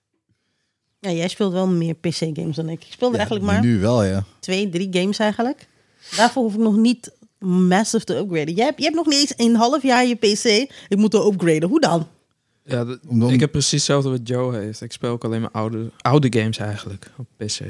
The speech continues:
Speaker 2: Ja, ik speel, ik sp-, ja, het hangt er vanaf. Kijk, Cyberpunk is nieuw, maar come on.
Speaker 3: Ja, maar
Speaker 2: Ik heb een
Speaker 3: kijk,
Speaker 2: P C,
Speaker 3: Cyberpunk
Speaker 2: waarom zou ik dat niet proberen? <laughs> Je weet toch?
Speaker 3: Ja, ehm, kijk, net zoals Tony, wij hebben een PlayStation vijf staan. En dan heb je zoiets van, zou ik nu al upgraden? Dat, hey, het is nog niet nodig.
Speaker 2: <laughs> Je PlayStation vijf,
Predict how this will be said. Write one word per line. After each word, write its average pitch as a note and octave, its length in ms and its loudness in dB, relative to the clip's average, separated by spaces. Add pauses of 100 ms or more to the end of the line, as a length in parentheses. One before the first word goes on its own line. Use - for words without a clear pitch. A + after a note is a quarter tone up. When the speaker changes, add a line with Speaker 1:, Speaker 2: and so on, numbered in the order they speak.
(120)
Speaker 2:
Ja, F#2+ 160 0
ik G#2 120 2
speel, G2 240 2
ik G#2 140 0
sp-, - 120 -6 (100)
ja, E3 140 -2
het G3 120 -2
hangt G3 180 0
er D3+ 60 -10
vanaf. D#3 240 2
Kijk, C#3 220 -4
Cyberpunk D3 380 2
is B2 80 -2
nieuw, C3+ 220 4
maar A2+ 320 2 (500)
come G#2 160 -4
on. E2+ 100 -6 (960)
Speaker 3:
Ja, B2+ 160 -2
maar C3+ 100 -2
Speaker 2:
Ik C#3 60 -4
heb D3+ 80 2
een C#3 80 0
Speaker 3:
kijk, D3 140 0
Speaker 2:
P - 40 0
C, - 20 0
Speaker 3:
Cyberpunk B2 120 2
Speaker 2:
waarom A#2+ 180 2
zou C#3 140 0
ik C3+ 60 0
dat A#2+ 100 0
niet C#3+ 140 0
proberen? A2 420 2
<laughs> - 20 2
Je - 20 2
weet D#3 220 0
toch? D#3 120 0
Speaker 3:
Ja, C3 240 -4
ehm, C3 80 -4 (260)
kijk, C#3 180 -2
net C#3+ 140 -2
zoals D3 180 -4
Tony, D3 360 2
wij C3 120 2
hebben C#3 180 2
een C3+ 120 2
PlayStation C3+ 440 0
vijf C3+ 220 0
staan. A2 200 -4
En A#2 60 -4
dan A#2 100 -2
heb B2 80 -4
je C3 120 -2
zoiets - 240 -4
van, C3 120 -4
zou C3 180 -2
ik C#3+ 60 -2
nu D3 100 4
al B2+ 120 2
upgraden? C3+ 460 2
Dat, B2+ 260 -2
hey, C#3+ 160 2
het D3 220 -6
is F#3+ 160 2
nog F3+ 220 0
niet F3 160 2
nodig. E3+ 440 0 (240)
Speaker 2:
<laughs> G3 400 2
Je G#3+ 140 2
PlayStation F3+ 600 2
vijf, E3+ 320 2